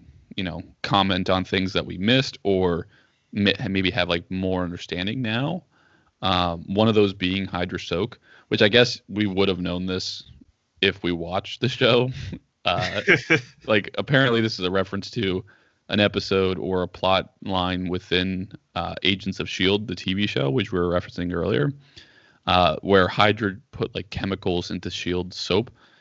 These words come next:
Speaker 1: and kinda gave them this, like, um, false reality, and the chemicals, like, encourage them to believe in different memories. So it's very fitting for what's going on in Westview, where it's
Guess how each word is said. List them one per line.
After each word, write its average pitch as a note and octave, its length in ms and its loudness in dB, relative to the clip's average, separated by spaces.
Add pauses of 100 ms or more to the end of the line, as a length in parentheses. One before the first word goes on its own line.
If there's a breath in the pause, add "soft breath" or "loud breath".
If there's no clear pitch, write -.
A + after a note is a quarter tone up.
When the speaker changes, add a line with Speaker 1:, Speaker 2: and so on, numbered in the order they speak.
(160 soft breath)
Speaker 1:
and F#2+ 100 -6
kinda G#2+ 260 4
gave G2 340 2
them F#2 340 -2
this, - 340 -10
like, D#2+ 400 -8 (520)
um, E2 460 -8
false F#2 360 0
reality, G2 720 2 (380)
and F2 340 -6 (320)
the F#2+ 140 0
chemicals, F#2+ 580 0
like, F2 140 -6 (960)
encourage A2 500 2
them G#2+ 440 2
to F2 300 -2
believe F2+ 640 0
in F#2 220 2
different F#2 420 -2
memories. D#3 560 -2 (340 soft breath)
So - 120 -8
it's F#2+ 80 -8
very B2+ 240 6
fitting G#2+ 300 4
for G2 100 -2
what's F#2 160 0
going F#2 220 -2
on F2 260 -4
in E2+ 300 -8
Westview, E2+ 520 -6
where D#2+ 260 -2
it's - 340 -6